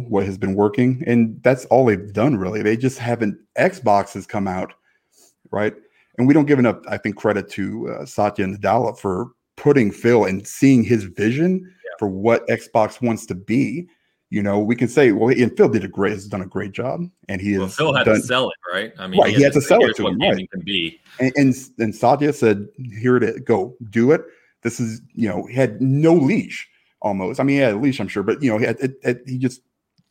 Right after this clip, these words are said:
Speaker 1: "Go." We've
Speaker 2: It's one
Speaker 1: got
Speaker 2: of those
Speaker 1: so
Speaker 2: that,
Speaker 1: much
Speaker 2: that ding leashes that goes out, like,
Speaker 1: Yeah,
Speaker 2: fifty yards,
Speaker 1: right.
Speaker 2: you know?
Speaker 1: Exactly. So you can,
Speaker 2: <laughs>
Speaker 1: I think Jim Ryan's on a much, much tighter leash. You know, Sony
Speaker 2: <laughs>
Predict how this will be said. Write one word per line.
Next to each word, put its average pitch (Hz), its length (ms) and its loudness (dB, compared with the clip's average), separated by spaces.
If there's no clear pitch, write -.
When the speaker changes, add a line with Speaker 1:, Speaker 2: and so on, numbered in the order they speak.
Speaker 1:
"Go." 120 220 4
We've 104 100 -4
Speaker 2:
It's 127 120 2
one 208 100 6
Speaker 1:
got 208 80 4
Speaker 2:
of 185 40 -2
those 156 160 2
Speaker 1:
so 147 120 0
Speaker 2:
that, 156 40 -2
Speaker 1:
much 127 140 -2
Speaker 2:
that 123 140 2
ding 143 180 -2
leashes 147 480 -4
that 113 180 -4
goes 120 220 -2
out, 117 160 2
like, 254 140 6
Speaker 1:
Yeah, - 80 4
Speaker 2:
fifty - 260 -4
yards, - 200 -2
Speaker 1:
right. - 80 -2
Speaker 2:
you 113 80 -6
know? 113 140 -8
Speaker 1:
Exactly. 190 500 2
So 185 80 4
you 170 80 -4
can, 202 280 -2
Speaker 2:
<laughs> - 240 -14
Speaker 1:
I 185 60 0
think 190 260 0
Jim 143 180 2
Ryan's 123 320 2
on 113 120 0
a 107 40 0
much, 120 380 0
much 101 220 -6
tighter 139 340 -2
leash. 113 380 -6
You 113 80 -2
know, 107 140 -4
Sony 143 520 0
Speaker 2:
<laughs> 127 100 -2